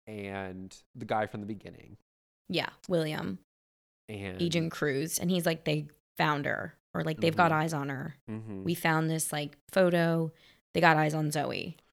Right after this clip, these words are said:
Speaker 1: Right. They said they were, like, doing a raid on someone, and they found out that somebody who's connected to one of the two guys had a picture of her.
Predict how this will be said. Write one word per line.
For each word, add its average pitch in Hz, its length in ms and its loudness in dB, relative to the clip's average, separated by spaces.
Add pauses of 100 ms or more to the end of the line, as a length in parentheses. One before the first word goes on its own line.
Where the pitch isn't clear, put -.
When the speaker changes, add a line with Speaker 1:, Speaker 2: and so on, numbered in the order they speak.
(300)
Speaker 1:
Right. 107 320 -8
They 110 100 -6
said 123 200 -6
they 120 80 -2
were, 117 80 -2
like, 113 160 -4
doing 131 200 -4
a 143 60 -2
raid 113 420 -2
on 101 160 -2
someone, 101 800 -6
and 104 180 -10
they 98 100 -8
found 98 380 -8
out 92 300 -8
that 87 420 -12 (300)
somebody 117 300 -6
who's 107 160 -8
connected 104 420 -10
to - 100 -10
one 104 220 -6
of 98 80 -10
the 101 60 -10
two 101 220 -10
guys 90 280 -6
had 92 140 -10
a 90 40 -12
picture - 480 -10
of 85 140 -12
her. - 320 -18